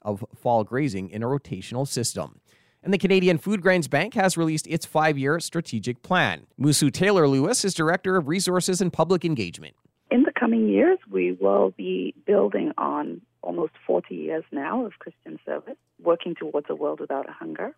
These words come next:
Speaker 2: Strategic plans by their very nature focus on the things that need to change, but we do want to emphasize that there's a lot that will not change. Our mission, our vision will remain the same. Our areas of program focused on food security and, uh, providing emergency food assistance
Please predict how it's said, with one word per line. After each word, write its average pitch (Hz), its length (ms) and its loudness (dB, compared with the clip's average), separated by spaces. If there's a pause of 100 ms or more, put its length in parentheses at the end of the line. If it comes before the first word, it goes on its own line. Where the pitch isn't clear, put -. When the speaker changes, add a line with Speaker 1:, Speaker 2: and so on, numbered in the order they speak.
(140)
Speaker 2:
Strategic 202 440 -4
plans 190 240 -2
by 165 100 2
their 147 140 0
very 151 220 -2
nature 196 580 -4 (160)
focus 190 260 -2 (100)
on 170 140 -4
the 160 80 -4
things 160 300 -8
that - 100 -8
need 151 140 -8
to - 80 -20 (120)
change, 151 320 -6
but 143 100 -6
we 160 120 -6
do 196 160 -4
want 175 200 -6
to - 100 -12
emphasize 151 460 -8
that - 120 -10
there's 147 180 -10
a 147 40 -8
lot 147 280 -4
that 143 100 -16
will 131 100 -16
not 127 200 -14 (140)
change. - 240 -16 (300)
Our 151 80 -4
mission, 180 500 -6 (100)
our 180 140 -4
vision 160 360 -6
will 147 140 -6
remain 143 260 -14
the - 80 -18 (120)
same. 170 340 -6 (380)
Our 156 160 -2
areas 160 320 -2
of - 140 -8
program 170 560 -6 (100)
focused 160 340 -10
on 143 240 -12
food 165 160 -10 (120)
security 165 720 -8 (340)
and, 143 380 -4
uh, 147 80 -2
providing 147 540 -4
emergency 147 560 -6 (100)
food 147 180 -8
assistance 170 500 -12